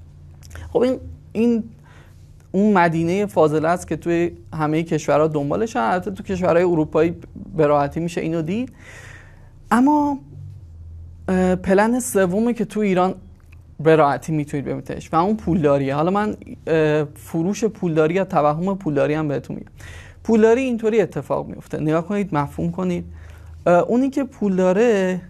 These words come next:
یه نفر از این ده نفره و شش تا اسلایس کیک داره و برای هشت نفر دیگه، برای نه نفر دیگه فقط چهار تا اسلایس کیک مونده.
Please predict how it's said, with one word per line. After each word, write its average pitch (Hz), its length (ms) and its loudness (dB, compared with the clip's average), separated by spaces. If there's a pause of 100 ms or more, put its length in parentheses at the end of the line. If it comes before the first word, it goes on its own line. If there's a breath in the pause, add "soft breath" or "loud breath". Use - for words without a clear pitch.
(120)
یه 196 140 4
نفر 240 360 0
از 175 160 0
این 214 120 0
ده 175 220 2
نفره 165 800 0 (240)
و 165 180 4
شش - 460 -6
تا - 100 6
اسلایس 190 580 -2
کیک 160 280 0
داره - 220 -10 (840 loud breath)
و 160 140 4
برای 180 420 2
هشت 196 340 -4
نفر 185 380 -2
دیگه، 202 680 0 (760)
برای 175 300 2
نه 185 240 2
نفر 180 300 0
دیگه 175 300 0
فقط 214 300 -2
چهار 208 260 0
تا 208 120 -4
اسلایس 143 500 -4
کیک 139 260 -4
مونده. - 200 -12